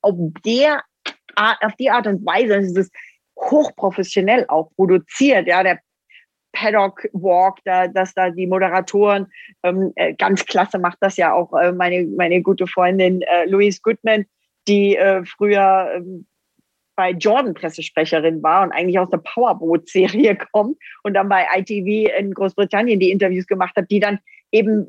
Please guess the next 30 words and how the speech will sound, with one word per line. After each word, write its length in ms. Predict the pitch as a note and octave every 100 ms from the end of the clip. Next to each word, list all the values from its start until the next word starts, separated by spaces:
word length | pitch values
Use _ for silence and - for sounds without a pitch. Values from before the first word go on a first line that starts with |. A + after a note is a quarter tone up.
| G3
wirklich 300 | A3 A3+ -
durch 200 | A3 -
den 140 | G#3+
Paddock 360 | - A3 A3 G#3
läuft 380 | G3 G3+ G#3 G#3+
und 120 | G3+
hier 160 | A#3+
mal 160 | A3+ G#3
Hallo 260 | G#3 G3+ G3+
sagt, 280 | G3+ F#3+
da 100 | F#3+
mal 160 | G#3 G3
Hallo 240 | G3+ G3+
sagt, 220 | G3+ G3 F#3
die 80 |
Kamera 420 | - G3+ G#3 F#3 F#3+
schwenkt, 500 | - - A3 G#3+ -
interviewen 520 | G#3+ F#3+ F3 G3+ F#3+
tut 180 | G3+ -
sie 120 | F#3+
niemand, 320 | G3+ G#3 F#3
das 120 | F#3+
darf 240 | - F3 -
sie 140 | F3+
wohl 100 | F#3
auf 180 | E3+ -
rechte 300 | F#3+ - F3+
Basis 400 | E3+ F3+ F3 F3+
auch 160 | F3+
nicht, 240 | F#3+ G#3